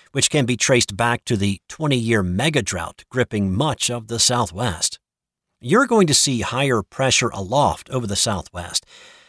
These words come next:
and that will bring drier air into the plains and force the storm track and the worst of the tornadoes to develop farther east into the Mississippi and Tennessee Valley,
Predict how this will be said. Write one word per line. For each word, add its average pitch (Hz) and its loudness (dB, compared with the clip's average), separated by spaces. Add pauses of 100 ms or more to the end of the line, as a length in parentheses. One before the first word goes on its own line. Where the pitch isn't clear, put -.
(120)
and 131 -2
that 185 2
will 165 4
bring 143 4
drier 127 4
air 123 2
into 165 0
the 123 0
plains 160 0
and 143 -4
force - -2
the 143 -2
storm 170 4
track - -4
and 104 -8
the 107 -8
worst 135 0
of 107 -4
the 110 0
tornadoes 117 2
to 113 -8
develop 107 2
farther 117 2
east 127 -2 (300)
into 139 -4
the 127 2
Mississippi 123 2
and 104 2
Tennessee 98 0
Valley, 92 -2